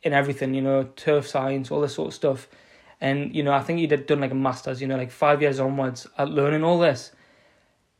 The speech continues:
And he says when he came into the picture, as soon as it was like, "Right, well, he has, you know, he has a rake, start spreading, you know, he ha-, he has the seed bucket," you know, start,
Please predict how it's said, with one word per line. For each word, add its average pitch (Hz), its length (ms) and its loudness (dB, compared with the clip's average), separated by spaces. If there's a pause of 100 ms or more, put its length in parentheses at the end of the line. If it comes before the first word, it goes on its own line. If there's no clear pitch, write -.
(120)
And 160 80 2
he 160 80 2
says 160 280 4
when 165 100 2
he 165 80 2
came 160 220 0
into 160 180 -4
the 151 100 2
picture, 147 600 0 (840)
as 143 100 -8
soon 185 180 4
as 170 120 4
it 180 60 6
was 151 160 2
like, 143 180 4
"Right, 147 240 2
well, 147 120 2
he 127 140 2
has, 151 320 4 (440)
you 147 80 -4
know, 143 200 2 (320)
he - 140 4
has 165 120 6
a 151 80 4
rake, 151 380 6
start 147 280 2
spreading, 139 640 4
you 151 80 -2
know, 139 140 4
he 135 140 4
ha-, 160 180 6
he 175 200 -2
has 151 140 4
the 147 80 0
seed 151 300 0
bucket," 156 380 6
you 160 120 0
know, 143 140 4
start, 147 320 2